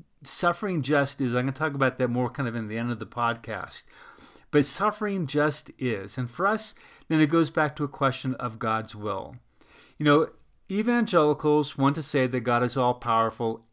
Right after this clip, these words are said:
and God is all-loving. Uh, progressives believe the same thing. More on that in a moment. Evangelicals want to say God is all-powerful and God is all-loving. And what this does, it leaves them in a conundrum.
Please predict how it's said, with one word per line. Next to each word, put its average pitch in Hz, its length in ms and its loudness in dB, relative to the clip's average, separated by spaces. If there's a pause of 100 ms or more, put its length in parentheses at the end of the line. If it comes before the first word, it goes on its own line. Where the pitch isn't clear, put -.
and 165 520 2
God 104 260 4
is 107 180 -4
all-loving. 98 760 -6 (640)
Uh, 123 140 0
progressives 139 600 4
believe 135 260 2
the 131 80 0
same 123 280 -2
thing. 117 260 -6
More 123 200 -2
on 123 100 -2
that 120 120 -2
in 117 120 -6
a 113 40 -4
moment. 113 340 -6 (580)
Evangelicals 180 840 0
want 143 200 2
to 147 60 2
say 113 540 0 (400)
God 120 220 4
is 120 120 -2
all-powerful 127 960 2
and 120 180 -6
God 120 200 2
is 120 160 0
all-loving. 117 680 0
And 135 220 0 (400)
what 135 180 4
this 135 240 2
does, 147 800 4
it 139 220 -4
leaves 208 380 2
them 151 120 2
in 135 120 4
a 123 80 2
conundrum. 131 1000 -2